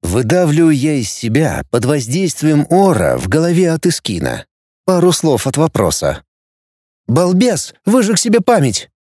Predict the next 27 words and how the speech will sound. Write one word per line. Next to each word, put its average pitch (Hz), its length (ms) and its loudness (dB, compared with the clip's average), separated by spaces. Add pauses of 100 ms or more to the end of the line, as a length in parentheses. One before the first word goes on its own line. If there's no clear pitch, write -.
(160)
Теперь 226 280 0
ходит 240 320 0
под - 120 0
себя, 165 360 0
словно 185 320 0
ему 180 340 0
годик. 147 440 0 (480)
Память 185 400 2
сжег, 143 320 0
дурак, 175 440 2 (240)
и 190 120 2
перед 214 280 0
этим 202 220 0
с - 100 -4
тобой 214 280 4
такое 202 360 2
же 165 120 0
проделывал. 165 600 2 (340)
Да 202 120 2
видно, 190 320 2
когда 196 260 0
ты 220 160 -2
держал 185 400 2
электроды, 180 540 2 (280)
контакт 180 460 0
был 151 180 2
плохой. 156 480 0